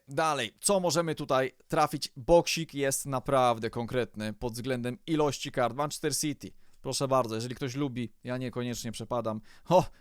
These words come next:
w ogóle to jest jedna z pierwszych ska-, jedna z pierwszych kart Manchester United, Diogo.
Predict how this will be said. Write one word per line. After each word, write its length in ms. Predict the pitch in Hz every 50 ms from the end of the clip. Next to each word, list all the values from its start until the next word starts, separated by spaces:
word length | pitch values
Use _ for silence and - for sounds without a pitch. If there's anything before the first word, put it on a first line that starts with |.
| _ _ -
w 100 | 131 185
ogóle 160 | - 480 480
to 80 | -
jest 80 | 269 190
jedna 140 | 190 190 175
z 40 | -
pierwszych 280 | 208 208 - 208 175
ska-, 240 | - - - 180 - -
jedna 200 | 147 170 185 165
z 60 | -
pierwszych 320 | - 208 - - 175 -
kart 360 | - - 120 131 - - - - - - - -
Manchester 380 | 139 156 156 156 - 170 156 147
United, 400 | 143 135 123 107 - 120 123 - -
Diogo. 560 | - 123 139 165 156 135 107 123 123 135